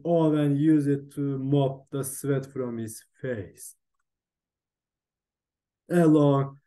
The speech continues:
flat jut of stone pushed out into Little Creek there, forming one side of a calm pool where the stream turned back on itself. A stand of willow trees overhung the water,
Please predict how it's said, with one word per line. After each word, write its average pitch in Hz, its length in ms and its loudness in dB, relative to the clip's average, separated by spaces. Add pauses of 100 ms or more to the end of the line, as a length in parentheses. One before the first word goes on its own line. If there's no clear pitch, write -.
(220)
flat 170 360 0 (180)
jut 160 260 2
of 147 200 0
stone 165 500 -4
pushed 165 500 -2
out 139 300 -4
into 135 500 -6 (440)
Little 156 280 6
Creek 151 480 0
there, 123 420 -8 (320)
forming 147 460 4
one 143 220 2
side 139 420 -2
of 131 220 -6
a 131 160 -6
calm 131 480 -4
pool 139 500 -2
where 127 320 -4 (460)
the 156 120 2
stream 147 440 0
turned 143 440 0
back 127 200 -4
on 123 120 -6
itself. 117 680 -12 (1080)
A 151 120 0
stand 170 320 2
of 156 280 0
willow 175 340 6
trees 175 580 -2
overhung 143 600 -2
the 135 120 -4
water, 131 720 -4